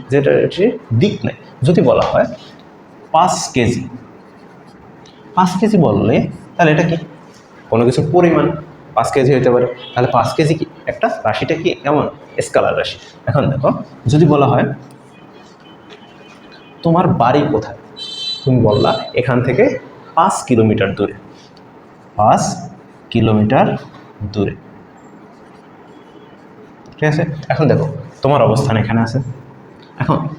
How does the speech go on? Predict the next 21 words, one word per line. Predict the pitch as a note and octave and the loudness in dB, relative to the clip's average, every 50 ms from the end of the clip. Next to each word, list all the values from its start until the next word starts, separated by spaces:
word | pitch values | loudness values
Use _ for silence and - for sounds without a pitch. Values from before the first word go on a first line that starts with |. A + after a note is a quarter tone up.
| - - | -8 -6
পাঁচ | - G3 - - - | -4 -4 -4 -2 0
কিলোমিটার | G#3+ F#3 F3+ E3+ D#3+ D#3 C#3+ A2+ A2 | 2 4 4 4 4 4 2 2 2
দূরে | G#2+ - - - - - - - - - - - - - - - - - - - - - - - | 0 0 -2 -4 -8 -14 -20 -20 -20 -20 -20 -20 -20 -20 -20 -20 -20 -20 -20 -20 -20 -18 -4 0
এদিকে | A2+ B2 B2+ C3 C3+ | 2 2 4 4 4
হইতে | C3 C3 C3 C3 | 4 4 4 4
পারে | B2+ C3 C3 - - - - - - - - - - | 4 2 0 0 -4 -6 -10 -16 -20 -20 -20 -4 -2
পাঁচ | A#2+ B2 - - | -2 -2 0 0
কিলোমিটার, | - B2+ B2 B2 A#2 B2+ C3 C3 B2+ B2+ - - - - - - - - - - - - - - - - - - - - A#2 | 0 2 2 2 2 0 0 -2 -4 -6 -8 -12 -18 -20 -20 -20 -20 -20 -20 -20 -20 -20 -20 -20 -20 -20 -20 -16 -4 -2 2
এদিকে | A#2 C3 B2 C3 | 2 4 4 4
হইতে | C3 C3 C3 B2+ | 4 4 4 4
পারে | B2+ B2 B2+ | 4 2 2
পাঁচ | A#2+ A#2+ - - | 0 -2 -2 -2
কিলোমিটার, | - B2 B2+ B2 C3 C3 - - - - - - - - - - - - - - - - - - - - - - - - - - - - - - - - - - - - - - | 0 0 2 0 0 -2 -6 -8 -12 -14 -18 -20 -20 -20 -20 -20 -20 -20 -20 -20 -20 -20 -20 -20 -20 -20 -20 -20 -20 -20 -20 -20 -20 -20 -20 -20 -20 -20 -20 -20 -20 -10 -6 -4
এখান | G#2+ A2+ B2+ B2+ C3+ | -2 0 2 2 2
থেকে | B2+ A#2+ A2 | 2 2 2
এদিকে | A#2 B2+ B2+ C#3+ | 2 4 4 4
হইতে | C3 C3+ C3 | 4 4 2
পারে | B2+ B2+ A#2+ B2 | 2 2 2 0
পাঁচ | A#2+ - - | -2 -2 -2
কিলোমিটার। | B2+ B2 B2 B2 - B2+ - - - - - - - - - - - - - - - - - - - - - - - - - - - - - - - - - - - - - - - - - - - - - - | 0 0 2 2 0 -2 -4 -6 -12 -20 -20 -20 -20 -20 -20 -20 -20 -20 -20 -20 -20 -20 -20 -20 -20 -20 -20 -20 -20 -20 -20 -20 -20 -20 -20 -20 -20 -20 -20 -20 -20 -20 -20 -20 -20 -20 -20 -20 -20 -20 -6 0
তাহলে | - G3+ G3+ D3 | 2 2 4 4